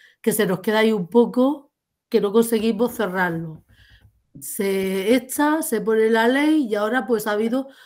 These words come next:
mucha discrepancia y mucho debate con ese tema. Bueno, pues yo, justo falta un minuto,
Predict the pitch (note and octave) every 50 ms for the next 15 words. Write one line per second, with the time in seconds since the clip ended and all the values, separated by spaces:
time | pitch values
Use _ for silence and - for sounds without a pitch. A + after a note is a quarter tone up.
0 | _ _ - B3+ B3 - C4+ A#3+ A3+ A#3 A#3 B3+ A#3+ A#3 B3+ B3+ C4+ C4 C4 -
1 | C#4 C#4 C#4 C#4 A#3 G#3 F3+ F#3+ A3+ A3+ - - - A#3+ A#3 A#3 A3+ A3+ A3+ A3+
2 | A3 G#3+ G3 F#3+ G3+ A#3 A3+ A#3 A#3+ B3 B3 - D4 B3 - G3+ F3+ G3+ G#3+ -
3 | - G3+ E3 - - F#3+ E3+ E3 E3+ F#3+ G3 G3 _ _ _ _ _ _ _ -
4 | - - - - - - - _ _ - A#3+ A#3 B3+ A3+ F#3 F#3 A3 G#3 G3 G3
5 | G3 G3+ G3 E3 D#3+ E3 A3 B3 C4+ D4+ F4 G4 - - _ _ _ _ _ _
6 | _ _ _ - - B3+ B3+ B3 - - B3 A#3+ B3+ A#3+ A#3 C4+ B3 G#3 G3 A3+
7 | A3 G3+ B3 B3 - - C#4 C#4 D4+ D#4+ E4+ D#4+ -